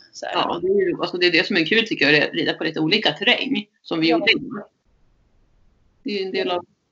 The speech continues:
Speaker 2: av tjusningen med att rida, tycker jag, att man kan rida på olika ställen. Och, och ni har ju mycket fina ridvägar och så, är det ju.
Speaker 1: Ja, jo. Och jag gillar också att kunna komma in i skogen och inte bara vara på grusvägar hela tiden. För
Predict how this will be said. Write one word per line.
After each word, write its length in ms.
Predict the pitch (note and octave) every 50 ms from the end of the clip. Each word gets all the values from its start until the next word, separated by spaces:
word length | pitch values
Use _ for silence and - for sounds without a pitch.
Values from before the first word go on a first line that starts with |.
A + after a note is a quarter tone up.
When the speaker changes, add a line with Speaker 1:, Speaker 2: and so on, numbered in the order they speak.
| _ _ _ _ _ _ _ _ _ _ _
Speaker 2:
av 160 | _ F#3 F#3+ G3
tjusningen 540 | - - F#3+ F#3 F3+ - A3 A3+ A3+ A#3+
med 120 | A#3 F3 E3+
att 60 | E3+
rida, 200 | D#3 D3+ D#3 G3
tycker 260 | - C4+ - - D3+
jag, 100 | B2 -
att 120 | D#3 - -
man 120 | D#3+ E3
kan 140 | - E3+ D3+
rida 160 | D3+ - -
på 100 | D#3+ -
olika 300 | D3+ D#3 - F3+ - G#3
ställen. 380 | G#3 - C3 C3 D3 D#3 D#3 D#3
Och, 120 | D3+ D#3 D#3 - _ _ - _ _ _ _ _ _ _
och 80 | - F#3
ni 60 | F#3
har 100 | F3+ G3+
ju 80 | G3 F#3+
mycket 260 | G3 F#3+ F#3+ F#3 D#3+
fina 180 | - F3+ E3+ D#3+
ridvägar 460 | F3 F3+ E3 D#3+ F3+ G3 G#3 G#3+ G3+
och 60 | -
så, 180 | - - C3 C3
är 140 | - - -
det 60 | -
ju. 160 | - - C4 B3+ _ _ _ _ _ _ _ _ _ _ -
Speaker 1:
Ja, 520 | A3+ A3 A3 G#3 G3+ G3+ G3 G3+ G3+ - _ _ _ _ -
jo. 420 | A3+ A3+ A3+ A3 A3 A3 G#3+ - _
Och 120 | - A3+
jag 240 | A3+ A3+ A3+ A3+ G#3+
gillar 280 | A#3 A#3 G#3+ G#3+ G#3+ G#3+
också 460 | G#3+ - - - - A3 G3+ F#3+ F#3+
att 60 | F#3
kunna 240 | - G#3 G3 G3 F#3
komma 240 | F#3 - G3+ F#3+ F#3+
in 140 | F#3 F#3 F#3
i 60 | F#3
skogen 600 | - - - - C4 B3 A3+ A3 G3+ G3 G3+ G3+
och 60 | G3+
inte 180 | G3+ F#3+ F#3+ G3
bara 320 | F#3+ G#3+ G#3 G#3 A3 A#3
vara 200 | A3 G#3+ G3 F#3
på 100 | F#3 -
grusvägar 680 | F#3 A3 G#3+ A#3+ A3+ A3+ - - C4+ C4 A#3 G3+ F3+ F#3+
hela 220 | F#3 E3 E3+ F3
tiden. 360 | - - F3 F3 - - F#3+ -
För 300 | - G#3 G3 F#3+ - -